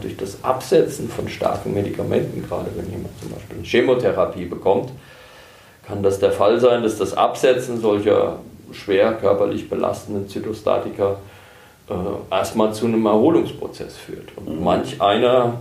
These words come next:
Speaker 1: der Gäste meint auch zunächst, wenn er sich gesundheitlich erholt, wieder zu Kräften kommt, äh, er sei vielleicht in einer Reha-Einrichtung gelandet.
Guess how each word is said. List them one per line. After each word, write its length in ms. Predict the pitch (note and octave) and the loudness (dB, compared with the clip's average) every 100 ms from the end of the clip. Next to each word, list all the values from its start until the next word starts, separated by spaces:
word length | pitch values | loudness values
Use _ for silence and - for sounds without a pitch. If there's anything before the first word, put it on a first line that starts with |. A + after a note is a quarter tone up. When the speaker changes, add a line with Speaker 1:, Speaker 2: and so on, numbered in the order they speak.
| - | 0
Speaker 1:
der 120 | F#2+ | 0
Gäste 840 | - C2+ - - B2 A#2+ A#2 B2+ - - - | 0 -2 -2 2 4 6 4 2 -6 -12 -14
meint 420 | G2+ F#2+ G#2 G2 - | -4 -4 -2 -4 0
auch 220 | B2+ - | 0 0
zunächst, 640 | - - G2+ - - - | -8 -2 2 2 0 -6
wenn 100 | G#2+ | -4
er 100 | G#2 | -4
sich 240 | - G2+ - | -6 -10 -10
gesundheitlich 680 | - G#2 G#2+ A2 A2 - - - | -6 -6 -4 -4 -6 -12 -12 -6
erholt, 500 | F#2 F#2 A2 - - | -2 2 2 2 -2
wieder 220 | G#2 G2 | -2 -2
zu 100 | - | -4
Kräften 480 | - F#2+ A#2+ - B2 | -2 0 0 -2 -2
kommt, 320 | B2+ B2 B2 B2+ - - - - - - - _ _ - | 2 4 2 -6 -18 -20 -20 -20 -20 -20 -20 _ _ -6
äh, 40 | A#2 G#2+ F#2+ F2+ - - _ _ - - | -4 -4 -8 -10 -16 -20 _ _ -20 -16
er 100 | - | -10
sei 180 | - F2+ | -2 0
vielleicht 360 | - G2+ G2+ G2+ | 2 4 4 2
in 120 | A2+ | 2
einer 140 | A2 | 4
Reha-Einrichtung 920 | B2+ F3 C#3+ G2 D#2+ F#2+ F#2 - - | 4 4 6 4 2 0 -6 -6 -8
gelandet. 480 | F#2+ F2+ E2 E2 - | -6 -6 -8 -10 -12